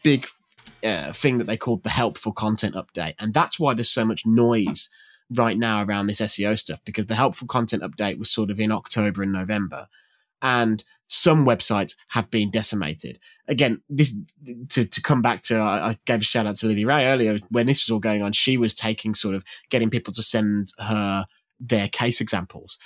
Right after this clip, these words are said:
And there were people who had gone from getting a million clicks a month through Discover to literally zero overnight, like a switch had been flipped. Uh, now, the question is, is that bad content? Is it good content? I think in a lot of cases, it was okay content that sort of has been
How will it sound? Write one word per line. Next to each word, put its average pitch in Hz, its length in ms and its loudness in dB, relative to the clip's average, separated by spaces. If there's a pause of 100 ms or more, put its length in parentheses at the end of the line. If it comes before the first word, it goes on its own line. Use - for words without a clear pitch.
(140)
And 127 100 0
there 123 80 4
were 123 60 4
people 117 380 2
who 107 180 0
had 107 180 0
gone 110 240 0
from 98 460 -2 (600)
getting 110 260 2
a 113 40 4
million 117 440 6
clicks - 340 -4
a 104 60 2
month 101 300 2
through 95 200 -2
Discover 98 540 -2 (140)
to 113 120 2
literally 107 520 2
zero 92 460 -4 (960)
overnight, 120 600 4 (160)
like 113 160 -2
a - 60 -4
switch - 240 -2
had - 100 -6
been 76 140 -12
flipped. - 360 -10 (520)
Uh, 107 200 2
now, 139 320 2 (220)
the - 60 -20
question 151 260 4
is, 139 160 4 (180)
is 147 160 4
that 135 200 4
bad 113 220 0
content? 170 500 2 (160)
Is 120 140 2
it 117 100 2
good 160 180 4
content? 151 440 2
I 113 40 -10
think 135 140 0
in 113 60 2
a 113 60 2
lot 143 120 4
of 151 80 4
cases, 113 380 -2
it 113 100 -2
was 110 120 -2
okay 113 360 0
content 117 400 -2
that 113 120 -6
sort 107 200 -2
of 98 100 -6
has 107 120 -4
been 107 280 -2